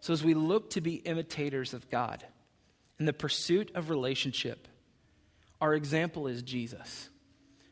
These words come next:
And Paul even reminded the church in Corinth, he said, "Be imitators of me as I am of Christ." And so the only way that we can see believers in our lives of going, "Man, I, I, I wanna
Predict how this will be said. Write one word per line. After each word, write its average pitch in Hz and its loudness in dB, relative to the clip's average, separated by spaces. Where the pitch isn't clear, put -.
And 143 -6
Paul 196 4
even 165 2
reminded 147 2
the 139 -6
church - -4
in 127 -6
Corinth, 147 -4
he 139 -6
said, 131 -2
"Be 165 2
imitators 175 6
of 156 4
me 165 8
as 175 10
I 208 10
am 165 4
of 165 0
Christ." - 2
And 170 0
so 202 10
the 190 12
only 226 12
way 214 12
that 190 8
we 190 10
can 180 6
see - 8
believers 190 8
in 190 8
our 170 8
lives 175 8
of 156 0
going, 160 8
"Man, 170 6
I, 175 8
I, 196 10
I 170 6
wanna 202 6